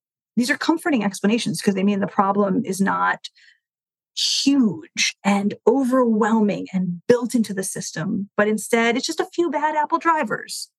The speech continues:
It's just a few jerks out there who we can point the finger at, and then we can all feel better and move on.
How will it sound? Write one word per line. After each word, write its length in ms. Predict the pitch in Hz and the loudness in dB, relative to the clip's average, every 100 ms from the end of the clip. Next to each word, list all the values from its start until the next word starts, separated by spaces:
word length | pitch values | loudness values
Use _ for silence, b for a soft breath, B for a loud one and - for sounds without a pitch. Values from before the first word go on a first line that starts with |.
| _ - | _ -6
It's 100 | - | -4
just 140 | 269 | 0
a 80 | 254 | -2
few 540 | - - 277 302 302 | -4 -4 -2 -2 0
jerks 340 | 208 175 160 - | 0 0 -4 -2
out 220 | 170 170 | -2 -2
there 200 | 170 185 | -2 0
who 120 | 196 | 0
we 80 | 190 | -2
can 100 | 185 | -4
point 220 | 185 190 | -4 -6
the 60 | 170 | -4
finger 340 | - 196 185 | -2 0 2
at, 200 | 175 175 202 | 2 2 2
and 80 | |
then 80 | 202 | 0
we 40 | 196 | 2
can 120 | 202 | 2
all 120 | 220 | 0
feel 200 | - 202 | 2 0
better 280 | 220 - 160 | 0 -4 -4
and 140 | 170 | -2
move 180 | 196 - | -4 -4
on. 320 | 151 - 240 | -6 -6 -8